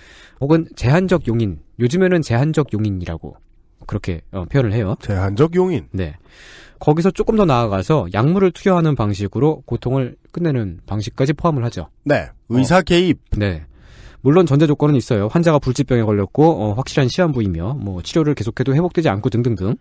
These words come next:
Speaker 2: 음.
Speaker 1: 어, 무엇보다 환자 본인이, 어, 죽음을 받아들여야 되죠.
Speaker 2: 음.
Speaker 1: 남아있는 삶은 어차피 많지 않은 데다가 몹시 질병으로 인한 고통만이 지속되고 있는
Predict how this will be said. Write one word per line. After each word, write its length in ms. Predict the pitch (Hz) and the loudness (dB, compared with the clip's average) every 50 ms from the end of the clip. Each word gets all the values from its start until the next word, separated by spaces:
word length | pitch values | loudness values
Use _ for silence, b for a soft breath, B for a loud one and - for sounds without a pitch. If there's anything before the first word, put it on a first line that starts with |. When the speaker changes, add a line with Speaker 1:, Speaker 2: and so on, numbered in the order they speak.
| _ B 113 | _ B -16
Speaker 2:
음. 180 | 110 98 78 71 B B | -16 -16 -16 -18 B B
Speaker 1:
어, 280 | - - 90 90 85 80 b b b b b b - | -12 -10 -8 -8 -10 -10 b b b b b b 0
무엇보다 400 | - 127 131 - - 131 147 160 151 | 2 2 2 2 2 2 2 2 0
환자 240 | - 196 196 196 185 | 0 0 0 0 0
본인이, 420 | - - 123 117 117 110 123 143 - _ _ _ - | 0 0 0 0 0 0 -2 -2 -4 _ _ _ -10
어, 140 | 104 95 - - | -8 -8 -8 -8
죽음을 300 | - - 110 110 110 123 | -8 -8 -6 -4 -4 -4
받아들여야 380 | 131 - - 120 107 113 120 113 | -4 -6 -6 -6 -4 -4 -4 -6
되죠. 220 | 95 85 - - - - B B B | -6 -8 -12 -16 -18 -20 B B B
Speaker 2:
음. 100 | 95 87 B B B B B B B B B B B B B _ _ _ _ _ _ _ _ - | -16 -16 B B B B B B B B B B B B B _ _ _ _ _ _ _ _ -2
Speaker 1:
남아있는 500 | 101 110 127 170 196 202 202 202 208 202 | 0 2 4 4 4 4 4 4 2 2
삶은 360 | - 202 202 190 190 214 214 | 2 2 2 2 2 2 2
어차피 540 | 185 147 - 165 - - 190 180 156 131 - - _ - | 2 2 0 0 0 2 2 2 0 -2 -6 -14 _ -2
많지 240 | 127 139 156 - 170 | -2 0 0 2 2
않은 100 | 143 131 | 2 2
데다가 380 | 113 101 98 98 107 147 135 98 | 0 0 -2 -2 -2 -2 -2 -2
몹시 280 | 101 123 135 - - 165 | -2 -4 -2 -2 -4 -6
질병으로 840 | - - 143 151 156 170 170 170 160 160 151 156 151 135 110 - - - | -2 -2 0 2 2 2 4 4 2 4 4 4 4 2 0 -4 -6 -4
인한 320 | 131 123 113 95 85 85 - - - - - | -2 0 0 0 -2 -6 -10 -18 -20 -10 -6
고통만이 720 | - 127 - 165 156 143 127 123 120 131 147 135 120 - _ _ _ | -6 -2 0 0 0 2 0 0 0 0 0 -2 -4 -8 _ _ _
지속되고 460 | - 120 127 - - 131 127 123 123 | -12 -12 -8 -4 -2 0 2 2 2
있는 400 | 113 113 117 110 98 92 87 | 2 2 2 2 0 -2 -6